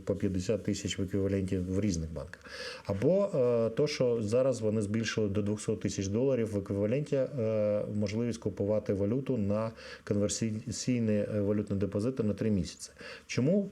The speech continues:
е, банкам стало дуже цікаво з цим працювати?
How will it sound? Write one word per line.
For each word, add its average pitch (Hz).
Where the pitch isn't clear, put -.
е, 123
банкам 127
стало 113
дуже 113
цікаво 101
з 92
цим 98
працювати? 90